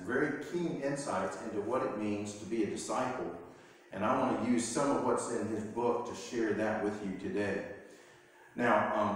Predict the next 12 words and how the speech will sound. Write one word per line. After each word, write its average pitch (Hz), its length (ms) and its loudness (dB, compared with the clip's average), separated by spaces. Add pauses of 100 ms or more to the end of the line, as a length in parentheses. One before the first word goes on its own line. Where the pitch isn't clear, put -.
(120)
when 139 220 4
we - 100 4
think 202 220 6
about - 920 4 (260)
following 117 640 8
Jesus, 107 720 -4 (920)
we 104 100 -4
gotta 127 260 0
remember 123 300 4
who 123 160 2
Jesus 107 500 -2
was. - 540 -6